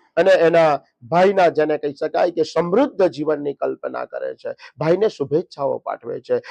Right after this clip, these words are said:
ભાઈનું જીવન સુખી બને, સમૃદ્ધ બને, ભાઈના જીવનમાં આવતા વિઘ્નો, મુશ્કેલીઓ, આફતો દૂર થાય, એ રીતે બેન ભાઈને, જેને કહી શકાય કે શુભકામનાઓ પાઠવે છે. અને એક બાજુ ભાઈ પોતાની બહેનને આરસી વચન આપે છે.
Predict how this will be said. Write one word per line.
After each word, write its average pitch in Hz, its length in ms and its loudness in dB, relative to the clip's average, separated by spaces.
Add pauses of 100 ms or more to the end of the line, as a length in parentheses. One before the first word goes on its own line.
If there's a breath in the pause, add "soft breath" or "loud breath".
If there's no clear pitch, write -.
(140)
ભાઈનું 190 380 4
જીવન 185 380 -4
સુખી 180 360 -8
બને, 117 320 -8 (240 soft breath)
સમૃદ્ધ 269 480 4
બને, 220 340 6 (460)
ભાઈના 247 380 6
જીવનમાં 247 560 4
આવતા 240 280 4
વિઘ્નો, 202 580 4
મુશ્કેલીઓ, 214 560 2
આફતો 208 640 0
દૂર 180 380 0
થાય, 226 340 -4 (320 soft breath)
એ 196 100 6
રીતે 220 520 2
બેન 185 340 2
ભાઈને, 156 460 0
જેને 147 260 -2
કહી 135 180 -8
શકાય 175 360 -6
કે 135 120 -8
શુભકામનાઓ 127 800 -10
પાઠવે - 440 -16
છે. - 140 -20 (280 soft breath)
અને 196 160 4
એક 196 200 2
બાજુ 160 300 0
ભાઈ 143 420 0 (200 soft breath)
પોતાની 156 400 0
બહેનને 131 440 -8
આરસી - 440 -14
વચન 127 280 -10
આપે 113 280 -10
છે. - 160 -4